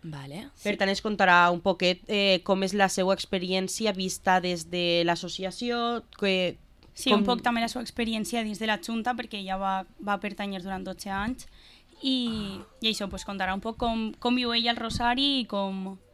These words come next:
Speaker 3: com és el Rosari a Vila-real des del seu punt de vista, també.
Speaker 1: I una pregunta així un poc, heu dit que ella està dotze anys, vosaltres quant de temps dueu en l'associació?
Speaker 2: Jo duc nou.
Speaker 3: I jo vuit. Tinc un any menys
Speaker 1: Des
Speaker 3: que
Speaker 1: de,
Speaker 3: ella,
Speaker 1: des de
Speaker 3: vaig entrar un any
Speaker 1: xicotetes.
Speaker 3: després, sí.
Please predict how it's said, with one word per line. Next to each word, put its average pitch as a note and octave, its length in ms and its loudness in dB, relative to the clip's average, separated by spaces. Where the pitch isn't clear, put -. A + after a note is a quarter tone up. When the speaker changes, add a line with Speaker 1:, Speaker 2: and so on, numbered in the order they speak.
Speaker 3:
com A#3+ 140 0
és G#3+ 100 0
el A#3+ 80 -2
Rosari A3 260 -2
a G#3+ 60 2
Vila-real G#3 400 0
des A3+ 120 -4
del G3+ 100 -4
seu F#3+ 180 -10
punt F#3 240 -10
de F3+ 120 -6
vista, - 260 -12
també. - 300 -12
Speaker 1:
I A3 80 0
una G#3+ 100 4
pregunta G#3+ 220 2
així G3 120 0
un G3+ 100 -2
poc, G3 280 4
heu F#3+ 240 2
dit G3+ 180 -2
que G#3+ 120 2
ella G#3 100 0
està G#3+ 180 -2
dotze F#3+ 220 0
anys, F#3+ 160 2
vosaltres F3 320 -2
quant F#3+ 340 -2
de F#3 100 0
temps F3+ 260 -2
dueu F3 280 2
en E3+ 240 -2
l'associació? E3 880 -2
Speaker 2:
Jo G#3+ 280 4
duc G3 200 -2
nou. B3+ 420 6
Speaker 3:
I A3+ 140 2
jo A3 120 4
vuit. F#3 260 -4
Tinc G3 120 -6
un G3 80 -2
any G3+ 120 -2
menys G3+ 180 -2
Speaker 1:
Des E3+ 100 2
Speaker 3:
que G#3+ 60 6
Speaker 1:
de, G#3+ 80 10
Speaker 3:
ella, A3 200 6
Speaker 1:
des A#3+ 100 8
de E3+ 40 4
Speaker 3:
vaig G#3+ 80 2
entrar F3+ 180 4
un G#3 120 4
any G3+ 100 4
Speaker 1:
xicotetes. F#3+ 160 2
Speaker 3:
després, F3+ 380 -10
sí. F#3+ 280 -10